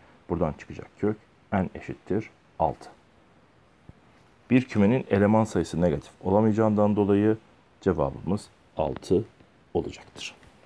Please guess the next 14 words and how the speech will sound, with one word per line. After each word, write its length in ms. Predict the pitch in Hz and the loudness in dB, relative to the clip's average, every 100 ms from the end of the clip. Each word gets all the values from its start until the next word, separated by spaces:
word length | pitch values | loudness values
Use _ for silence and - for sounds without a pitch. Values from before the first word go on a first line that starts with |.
| _ _ _ _ _ _ - - - - _ _ _ _ - | _ _ _ _ _ _ -20 -20 -20 -20 _ _ _ _ 4
Evet 160 | 156 | 6
arkadaşlar, 520 | 82 73 - - - - - _ | 6 -2 -6 -10 -18 -20 -20 _
şimdi 360 | - 170 113 143 - _ _ | 0 2 2 0 -4 _ _
kesişim 440 | - 135 - 113 113 | -4 -4 0 2 2
ve 100 | 110 | 2
birleşim 320 | 107 104 90 | 2 2 -2
işlemleriyle 480 | - 98 92 73 73 | -2 0 2 2 2
alakalı 500 | 69 - 87 120 139 - - - _ _ _ _ _ _ _ _ _ _ _ _ _ _ _ _ _ _ _ - _ _ _ | 0 0 2 2 2 -8 -20 -20 _ _ _ _ _ _ _ _ _ _ _ _ _ _ _ _ _ _ _ -20 _ _ _
yerlerimizi 560 | 95 98 73 69 87 143 | 2 2 2 -4 -2 0
bir 100 | 135 | 0
konuşalım. 420 | - 85 - - - - _ _ _ _ _ _ - - - - _ _ _ | 0 -2 -2 -8 -10 -20 _ _ _ _ _ _ -20 -20 -20 -20 _ _ _
Şimdi 300 | - 104 - | -2 -2 4
öncelikli 420 | 170 135 98 - | 6 6 4 4
olarak 220 | 80 71 | 0 0